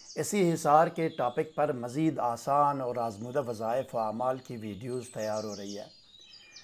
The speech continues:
स्कॉलर टीवी हक़ और हकीकत, सच और सच्चाई की तलाश में सरगर्म अमल है। नाज़रीन, मैं जो भी बात करता हूँ, उसका सबूत आपको दिखाना मेरा फ़र्ज़ अव्वलीन है।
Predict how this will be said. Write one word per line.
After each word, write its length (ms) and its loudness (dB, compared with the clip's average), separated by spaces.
स्कॉलर 420 2
टीवी 380 2
हक़ 340 0
और 120 0
हकीकत, 500 -2
सच 400 -6
और 100 -4
सच्चाई 540 -6
की 200 -10
तलाश 600 -2
में 120 -10
सरगर्म 720 -6
अमल 340 -6
है। 140 -8
नाज़रीन, 460 -10
मैं 220 -2
जो 280 4
भी 140 4
बात 240 2
करता 280 -6
हूँ, 140 -2
उसका 280 -6
सबूत 380 -10
आपको 300 -6
दिखाना 500 -8
मेरा 380 -4
फ़र्ज़ 480 -8
अव्वलीन 500 -8
है। 180 -14